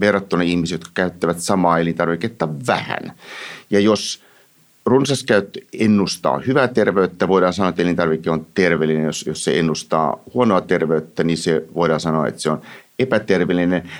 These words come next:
Tai sit voidaan arvioida elintarvikkeen ravintosisältöä. Jos mä itse menen kauppaan ja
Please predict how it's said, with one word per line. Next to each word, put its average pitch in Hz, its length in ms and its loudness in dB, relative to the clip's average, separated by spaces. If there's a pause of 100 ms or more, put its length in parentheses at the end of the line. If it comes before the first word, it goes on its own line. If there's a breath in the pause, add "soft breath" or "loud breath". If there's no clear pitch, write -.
(140)
Tai 160 180 2
sit 135 200 -2
voidaan 95 380 4
arvioida 85 360 0 (140)
elintarvikkeen 78 840 -2 (120)
ravintosisältöä. 67 1200 -2 (320)
Jos 113 160 0
mä 127 120 2 (240)
itse 180 260 0
menen 85 260 4
kauppaan 139 640 0 (720 loud breath)
ja 110 240 2